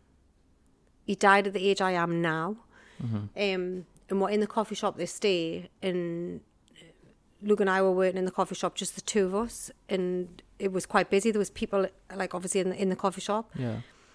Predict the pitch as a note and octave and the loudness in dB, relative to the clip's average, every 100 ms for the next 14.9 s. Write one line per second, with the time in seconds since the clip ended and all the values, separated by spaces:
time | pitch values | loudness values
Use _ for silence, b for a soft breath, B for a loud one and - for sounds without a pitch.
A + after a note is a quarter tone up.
0 | b b b b A#3 A3+ A3+ A#3+ A3+ C4 | b b b b 8 10 10 10 8 6
1 | C4+ C4 B3+ A#3+ F#3+ F3 - G#3 - A3 | 6 6 6 4 0 0 0 0 6 6
2 | G#3 A3 G#3 F#3+ - B3+ B3+ A#3+ A3 G3 | 6 4 4 2 4 6 6 4 2 0
3 | F3+ - A3+ F#3 D3 D#3+ G3 - b b | 0 4 4 2 -2 -4 -6 -10 b b
4 | b - G3+ G#3 G3+ F3+ F3+ D#3+ - G3+ | b -4 2 4 4 2 -2 -2 2 2
5 | F#3 G3 F#3 F3 F3 G3+ G3+ G3 G3+ A3 | 2 0 0 0 -2 -4 0 2 2 4
6 | G#3+ G#3 G3+ G3 A3 - C4+ B3+ B3+ G3+ | 4 2 -2 4 4 6 6 6 4 2
7 | F3+ B3 A#3 D3 D#3+ - b b b b | 2 0 0 0 -4 -8 b b b b
8 | b _ - G3+ F#3 E3+ E3+ F3+ _ _ | b _ -4 -2 -2 -4 -6 -10 _ _
9 | - - F#3+ F3 - A#3 G#3+ G3+ - A3+ | -20 -6 -2 -2 0 0 0 -2 0 0
10 | C#4 A#3 - A3 G3 F#3+ F#3 F#3+ C#4 G#3 | 0 0 0 0 2 2 2 2 2 0
11 | - - - G3+ G3 F#3 A3 G#3+ F3+ - | -4 -14 -10 -4 -4 0 0 0 -4 -8
12 | - - G#3+ G3 G#3 G3+ - G#3+ G3+ G#3 | -6 -2 -2 -2 -2 -2 0 -2 0 -2
13 | F#3 - - G#3 G3+ G3+ A3+ G#3+ G#3+ - | -2 -2 0 2 2 2 4 4 2 0
14 | - A3 A3 A3 A3 A3 G#3+ A#3 | 2 2 2 0 2 4 4 2